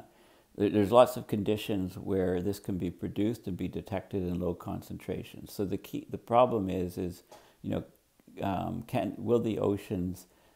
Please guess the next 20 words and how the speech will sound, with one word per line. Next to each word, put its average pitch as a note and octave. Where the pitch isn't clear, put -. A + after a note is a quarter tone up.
become F2+
stratified A#2
enough F#2+
and F#2
anoxic G2+
enough E2
that, F2+
um, E2+
we G2
can F#2+
get F#2
massive F#2+
amounts E2+
of F2+
hydrogen F2
sulfide F2+
coming E2+
up? E2
And E2+
this -